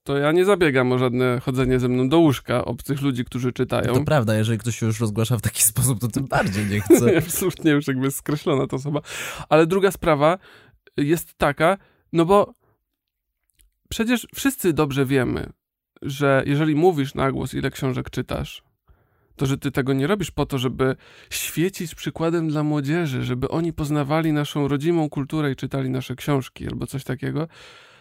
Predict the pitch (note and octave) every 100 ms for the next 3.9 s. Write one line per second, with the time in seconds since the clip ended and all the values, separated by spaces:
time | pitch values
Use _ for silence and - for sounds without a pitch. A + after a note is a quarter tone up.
0 | - - - A#3 - G#3+ G3 G3 G#3+ A#3
1 | - D3+ B2 - C3+ C3+ B2+ B2+ - -
2 | C#3 C#3 C3+ C3+ C#3 B2+ C#3+ C3 B2 B2+
3 | C3 C#3+ C3 C3 C3 C3+ - - -